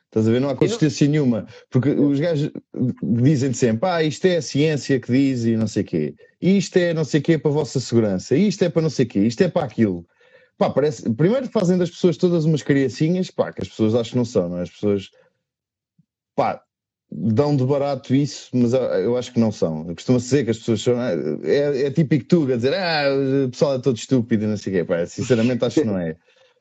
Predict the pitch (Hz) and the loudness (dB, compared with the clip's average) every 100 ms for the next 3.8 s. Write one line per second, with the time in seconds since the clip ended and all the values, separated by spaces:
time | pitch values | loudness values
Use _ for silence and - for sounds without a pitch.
0 | _ _ - 107 117 135 127 131 - 127 | _ _ -2 0 2 0 0 -2 0 0
1 | 120 131 - 117 147 156 127 139 143 156 | 0 0 -2 0 0 0 0 0 0 0
2 | 165 147 135 127 120 123 113 - 135 120 | 0 0 0 0 -2 -2 -4 -2 0 0
3 | 120 104 104 101 92 87 76 | -2 -2 0 -2 -2 -4 -4